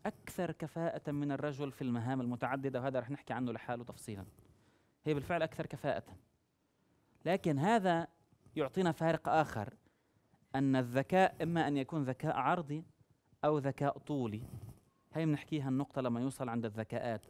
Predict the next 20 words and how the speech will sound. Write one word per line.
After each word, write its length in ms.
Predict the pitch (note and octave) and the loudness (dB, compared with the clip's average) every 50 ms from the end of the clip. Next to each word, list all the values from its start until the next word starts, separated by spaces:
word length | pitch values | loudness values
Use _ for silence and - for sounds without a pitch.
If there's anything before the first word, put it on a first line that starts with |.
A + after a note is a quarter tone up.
| - C#3 | -4 -2
الرجل 560 | C3+ B2 C3 D3 F3 E3+ G#3+ B3+ C#4+ D#4 D#4+ - - _ _ _ _ _ _ _ _ - - | 0 2 2 2 2 2 0 0 0 -2 -6 -12 -18 _ _ _ _ _ _ _ _ 0 0
أذكى 280 | D#3 D3+ D#3 - E3 D#3 | 0 0 0 -2 -4 -2
طوليًا 440 | - D#3+ D3+ D#3 E3+ F3+ F3+ F#3 | -2 -2 0 0 0 2 2 2
ولا 220 | F3+ D#3+ C#3+ C3 A#2+ | 2 2 2 2 2
المرأة؟ 380 | A#2 A2+ A2+ G#2+ - - G#2+ - - _ _ _ _ _ _ _ - | 2 2 0 0 0 -4 -6 -10 -14 _ _ _ _ _ _ _ -4
ومين 260 | - C3 D#3 E3 D#3+ | 0 0 2 2 2
أذكى 240 | C#3+ D3 C3 - C#3+ | 0 0 0 2 2
عرضيًا 440 | C3 A#2+ A#2+ A#2 G#2 A2 G2+ G2 G2 | 2 2 2 0 0 -4 -4 -4 -2
من 180 | G#2 G#2+ G#2 | -2 -2 -2
الآخر؟ 360 | G#2 G#2 - G#2 F#2+ - - - - _ _ _ _ - _ _ _ _ - _ _ _ _ - - | -2 0 -2 -2 -4 -6 -14 -20 -20 _ _ _ _ -20 _ _ _ _ -20 _ _ _ _ -4 2
بالنسبة 500 | D3+ F#3+ G#3 C4 D#4 - - C#4 B3 G#3 | 4 6 8 8 6 6 10 12 12 12
للمرأة 680 | F#3+ F#3+ F3+ E3+ E3+ E3+ - - F3+ G3+ A3+ - G#3 | 12 10 6 6 2 0 0 4 6 8 10 10 8
طبعًا 240 | - G3+ F#3 F#3 F3+ | 8 6 6 6 6
نحن 200 | G3 F#3 G#3+ G#3+ | 4 4 6 6
عم 180 | G3 F3 F3 | 6 8 6
نحكي 260 | G3 G#3 - - G#3+ F#3+ | 6 4 2 0 0 2
إنه 140 | F3 F3 | 4 4
النموذج 520 | F3 E3 E3 E3 F3+ F#3+ E3+ F3 D#3+ C3+ D#3+ | 4 6 6 6 4 4 4 2 0 2 2
هو 80 | D#3+ | 2
هذا. 320 | D#3 D#3 D3+ A#2+ F#2+ F#2+ | 2 4 2 0 0 -2